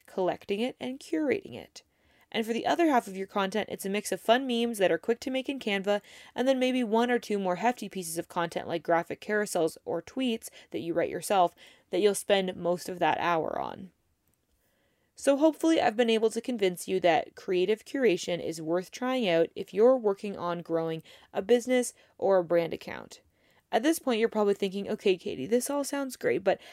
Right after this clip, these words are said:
how do you actually do this creative curation thing?"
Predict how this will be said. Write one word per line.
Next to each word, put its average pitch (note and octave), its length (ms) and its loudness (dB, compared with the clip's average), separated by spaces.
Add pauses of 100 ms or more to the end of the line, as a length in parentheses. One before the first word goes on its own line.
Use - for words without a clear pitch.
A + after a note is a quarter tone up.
(120)
how D4 220 -2
do D#4+ 60 6
you E4 120 6
actually D#4 360 0
do G#3 200 -4
this A3 220 4
creative F3+ 480 0
curation - 480 -4
thing?" - 240 -14